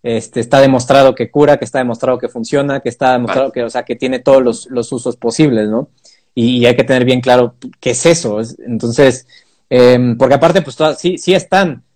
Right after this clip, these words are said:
Speaker 1: No he visto ni siquiera, hay unas de fechas muy lejanas, pero el, en este tema del, del dióxido, del dióxido de cloro, que imagino que también te lo preguntan mucho, ¿no? De, es que,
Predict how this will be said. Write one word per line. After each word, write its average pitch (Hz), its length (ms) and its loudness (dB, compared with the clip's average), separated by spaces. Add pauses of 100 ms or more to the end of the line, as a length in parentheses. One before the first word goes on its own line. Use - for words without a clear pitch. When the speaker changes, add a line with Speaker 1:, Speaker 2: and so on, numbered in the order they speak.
Speaker 1:
No 160 200 0
he 185 40 2
visto 185 240 -2
ni 160 60 -6
siquiera, 165 260 -2
hay 175 100 0
unas 175 180 -4
de 139 100 -2
fechas 143 340 -6
muy 147 180 -6
lejanas, 139 600 -6 (220)
pero 123 760 0 (680)
el, 131 340 -4
en 135 240 -6
este 143 260 0
tema 165 300 2
del, 156 260 2
del 120 240 0
dióxido, 135 540 2
del 123 180 -6
dióxido 156 420 2
de 127 40 -2
cloro, 143 200 2
que 156 80 0
imagino 131 300 -4
que 143 80 -6
también 127 180 -4
te 143 60 0
lo 135 120 -4
preguntan 131 400 0
mucho, 135 400 -2 (160)
¿no? 123 380 -4
De, 135 460 -2
es - 160 -2
que, 185 300 4